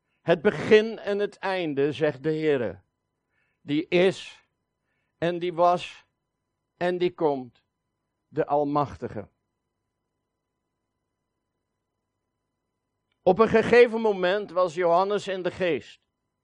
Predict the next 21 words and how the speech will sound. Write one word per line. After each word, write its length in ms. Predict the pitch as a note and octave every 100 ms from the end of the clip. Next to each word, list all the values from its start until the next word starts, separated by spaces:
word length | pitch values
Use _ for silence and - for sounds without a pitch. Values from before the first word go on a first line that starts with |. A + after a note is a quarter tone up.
| _ _ _ _ _ _ _
en 140 | - C3
hij 160 | D3
schreef: 400 | D3 - A#2+ D#2+ _ _ _ _ _ _ _ _ _ _ _ _ _ _ _ _ _ _
Ik 200 | G3 G3
was 200 | A#3 G3+
in 140 | A#3
de 100 | A#3
geest 480 | - A3 A3+ A#3+ -
op 120 | A3
de 120 | G#3+ D#3+
dag 240 | A3 F3
des 200 | G#3 D#3
Heren 400 | E3 G3+ A3 A3+ - -
en 140 | F#3+
ik 100 | G3
hoorde 440 | F#3 F3 A3+ B3 G#3+
achter 440 | - A#3 - F3+
mij 300 | E3 E3+ E3+
een 120 | E3
luide 360 | D#3+ E3+ F3 D#3
stem 500 | B2+ - D#3+ C3 C#3+